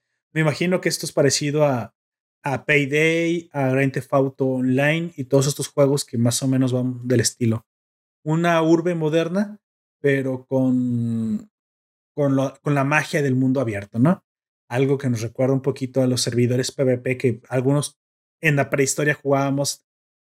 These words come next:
cuando todavía, este, wow, World of Warcraft era el juego más jugado del mundo, ¿no?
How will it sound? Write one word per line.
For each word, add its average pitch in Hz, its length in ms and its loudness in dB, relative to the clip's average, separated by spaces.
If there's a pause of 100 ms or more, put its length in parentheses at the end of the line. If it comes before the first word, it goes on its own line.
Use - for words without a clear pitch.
(140)
cuando 127 300 0
todavía, 131 960 0
este, - 360 -2
wow, 139 420 -2 (340)
World 131 240 0
of 117 60 -6
Warcraft - 460 -2
era 131 180 0
el 123 120 2
juego 123 240 0
más 123 160 2
jugado 117 260 -2
del 101 140 -2
mundo, 101 260 -2
¿no? 151 220 4